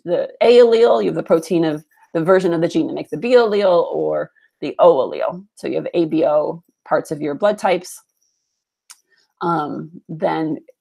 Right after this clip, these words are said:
in truth, not, one is not dominant or recessive to the other. So if you see the, the girl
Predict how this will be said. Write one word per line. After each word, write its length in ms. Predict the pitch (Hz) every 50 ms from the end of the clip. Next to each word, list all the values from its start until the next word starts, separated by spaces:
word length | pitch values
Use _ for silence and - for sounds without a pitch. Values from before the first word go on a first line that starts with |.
| _ - - - -
in 180 | - 202 202 170
truth, 400 | - - - 214 185 175 175 - - _ _ -
not, 400 | 165 170 - 202 202 196 - -
one 240 | 202 196 202 214 190
is 120 | 180 180
not 180 | 202 196 156 160
dominant 400 | 196 180 165 170 175 170 143 -
or 140 | - 170 175
recessive 460 | - 170 - 175 160 165 - 160 -
to 100 | - -
the 120 | 143 143 151
other. 340 | 180 160 143 147 160 - _ _ _ - _ _
So 440 | - - 202 185 170 156 143 - - -
if 320 | 147 135 151 151 - - -
you 180 | - 160 165
see 240 | 156 - - 185 175
the, 400 | 160 - 139 113 - - 160 160 - _ _ _ -
the 80 | 180
girl 560 | 165 - 160 165 170 165 160 160 160 160 -